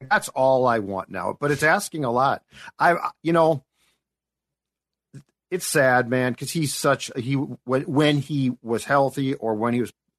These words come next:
playing, he was such a fun player to watch. But the reality is my expectations have been so dumbed down now with him.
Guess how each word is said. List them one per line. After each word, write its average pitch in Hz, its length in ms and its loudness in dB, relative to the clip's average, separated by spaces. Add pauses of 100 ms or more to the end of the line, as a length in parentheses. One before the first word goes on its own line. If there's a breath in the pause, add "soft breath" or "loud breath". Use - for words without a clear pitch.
(140)
playing, 117 400 -4 (280 soft breath)
he 143 120 -6
was 131 140 0
such - 200 -4
a 127 60 -4
fun 123 400 -2 (300)
player 120 220 0
to 110 80 0
watch. 98 460 -2 (540)
But 139 140 -6 (320)
the 127 80 -8
reality 135 500 2
is 107 280 -4
my 117 260 0
expectations 113 720 -8
have 95 140 -6
been 90 160 -12
so 113 440 -4
dumbed 104 360 -6
down 98 280 -4
now 117 340 -4 (120)
with 117 160 -6
him. 131 300 -4